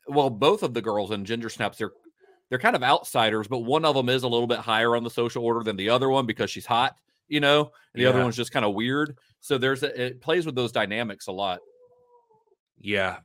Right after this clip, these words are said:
Speaker 2: and, uh, and I also thought of The Craft, uh,
Speaker 1: Yeah.
Speaker 2: so I'll throw that in there too.
Speaker 1: Those, those are good. Those are all good ones. High school horror, the high school horror triple feature.
Speaker 2: Yep.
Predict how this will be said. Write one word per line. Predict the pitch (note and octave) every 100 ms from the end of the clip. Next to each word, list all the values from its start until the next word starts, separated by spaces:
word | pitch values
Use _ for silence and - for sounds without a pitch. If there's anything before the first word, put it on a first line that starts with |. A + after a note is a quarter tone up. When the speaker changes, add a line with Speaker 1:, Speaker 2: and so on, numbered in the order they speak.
| -
Speaker 2:
and, | G#2+ G#2+ F#2+ A2+
uh, | G#2+ G#2 G2+ -
and | A#2
I | E3+
also | F#3+ - D#3+
thought | - D3
of | C3+
The | A#2
Craft, | - G2 E2 - - _ _ _ _
uh, | F#2 F2 E2+
Speaker 1:
Yeah. | A2+
Speaker 2:
so | G#2
I'll | F2+
throw | - F#2
that | E2+ E2
in | D#2+
there | D#2+ -
too. | - F2+ - -
Speaker 1:
Those, | - -
those | C#3+ G3
are | G#3+
good. | A#3 C3+
Those | C3+ D#3+
are | E3+
all | G#3
good | B2 F#2
ones. | F2+ -
High | D3+ D#3
school | - D#3+
horror, | C#3 D#3 C#3+ F#2 F2 _ _ _
the | -
high | C#3
school | C#3 D#3
horror | C#3+ D3 D3
triple | - D3 D3
feature. | D3+ D3 G#2 - _ - - _ - _ _ _ _ -
Speaker 2:
Yep. | G2